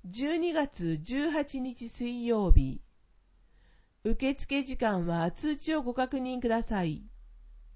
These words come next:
母子手帳交付。十二月五日木曜日。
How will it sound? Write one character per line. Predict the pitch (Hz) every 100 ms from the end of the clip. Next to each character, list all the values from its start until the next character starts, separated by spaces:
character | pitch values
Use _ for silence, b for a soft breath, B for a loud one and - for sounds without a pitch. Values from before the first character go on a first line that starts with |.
| - - - - - -
母 | 214 254
子 | - -
手 | 339 349
帳 | 277 240 190 -
交 | 262 254
付。 | - 196 139 - _ -
十 | 190 233 330
二 | 339 330
月 | 330 330 302
五 | 302 -
日 | 302
木 | 285 285 311
曜 | 302 311 220
日。 | 170 151 139